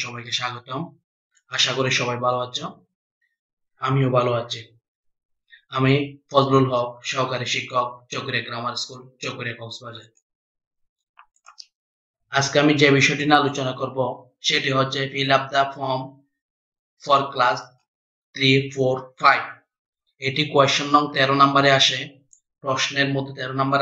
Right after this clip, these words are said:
আসবে, এটার জন্য marks থাকে পাঁচ নাম্বার। এই form, ফর্মটা যদি আমরা সঠিকভাবে পূরণ করতে পারি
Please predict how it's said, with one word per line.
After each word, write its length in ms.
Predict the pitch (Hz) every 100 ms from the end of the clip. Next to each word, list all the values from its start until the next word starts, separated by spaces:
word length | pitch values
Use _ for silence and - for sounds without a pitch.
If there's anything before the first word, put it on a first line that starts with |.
| 135
আসবে, 220 | 131 135 147 - -
এটার 180 | 131 135
জন্য 140 | 135 135 135
marks 200 | 127 127 127
থাকে 160 | 131 135
পাঁচ 160 | 127 123 123
নাম্বার। 260 | 123 117 113 _ _ _ _ _ _ _ _ _ _ _ _ _
এই 160 | 131 143 143
form, 200 | 160 160
ফর্মটা 340 | 165 165 160 165 160
যদি 120 | 160 160
আমরা 140 | 151 156
সঠিকভাবে 540 | 147 151 143 147 147 151 156 - _ _ _ _ _
পূরণ 240 | - 143 143 143
করতে 200 | 139 143
পারি 180 | 143 135